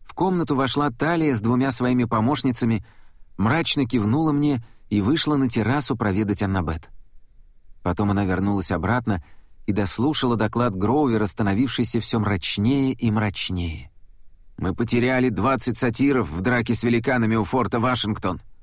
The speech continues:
сказал он дрожащим голосом. «Почти половину моих родственников. В конце концов, речные духи утопили великанов, но». Талия закинула на плечо лук.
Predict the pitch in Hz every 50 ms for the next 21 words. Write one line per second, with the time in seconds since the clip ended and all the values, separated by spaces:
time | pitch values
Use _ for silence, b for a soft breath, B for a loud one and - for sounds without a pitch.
0 | - - - - - - - 104 85 95 90 90 85 92 87 90 82 92 85 -
1 | - 95 95 87 95 87 78 76 - - - - - - - - - - - -
2 | - - - - - - - - - - - - 139 135 117 - 139 135 123 127
3 | 135 135 143 147 139 139 131 131 131 131 131 117 123 147 147 135 120 - - 127
4 | 123 117 113 - 107 - - - - - - - - - - - - - - -
5 | - - - - - - - 131 123 110 156 147 - 151 139 - - 185 143 123
6 | - - - - - - - - - 110 123 127 - - 139 147 139 135 117 127
7 | 165 151 - 135 131 120 110 147 131 113 175 180 170 165 156 135 135 135 123 -
8 | 147 120 110 107 101 - 127 123 135 147 117 - - - - - - - - -
9 | - - - - - - - - - - - - - - 104 113 113 117 117 110
10 | 98 87 101 92 - - 127 117 113 110 110 107 101 - 98 95 - - 113 101
11 | 98 98 85 - - -